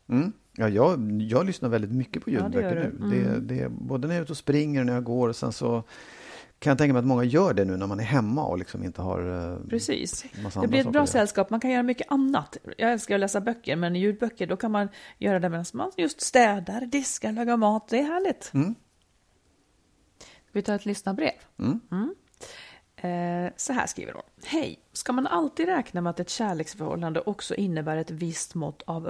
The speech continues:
Speaker 2: vånda? Jag har haft min partner i två år. Vi lever som särbo och det vill vi båda två just nu. För ett halvår sedan var vi i en svacka i relationen där vi båda kände oss lite vilsna och otillräckliga.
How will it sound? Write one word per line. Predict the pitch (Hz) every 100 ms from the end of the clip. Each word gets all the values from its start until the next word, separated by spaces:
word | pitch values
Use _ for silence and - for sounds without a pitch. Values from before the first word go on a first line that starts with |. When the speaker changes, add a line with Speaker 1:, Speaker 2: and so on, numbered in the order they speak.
| 175
Speaker 2:
vånda? | 185 196 226 240 - - _ _ _ - - - -
Jag | 226 294
har |
haft | 294 262 -
min | 202
partner | 185 175 - 165
i |
två | 170 - 175 -
år. | - - -
Vi | 202
lever | 220 247 277
som | 330 311
särbo | 226 185 180 175
och | 185 - 180
det | 175
vill | 160 156
vi | 151
båda | 143 -
två | - - -
just | - -
nu. | - - _ - - - -
För | - 254
ett | 254
halvår | 269 285 285 302
sedan | 247 226 196
var | 196 185
vi | 180
i |
en | 175
svacka | - 175 - - 180
i |
relationen | 170 165 - 151 147 160 165
där | 185
vi | 180
båda | 170 185 196
kände | - 185 175
oss | 175
lite | 170 156
vilsna | 151 160 165 - 170
och | - 156
otillräckliga. | - 160 147 165 - -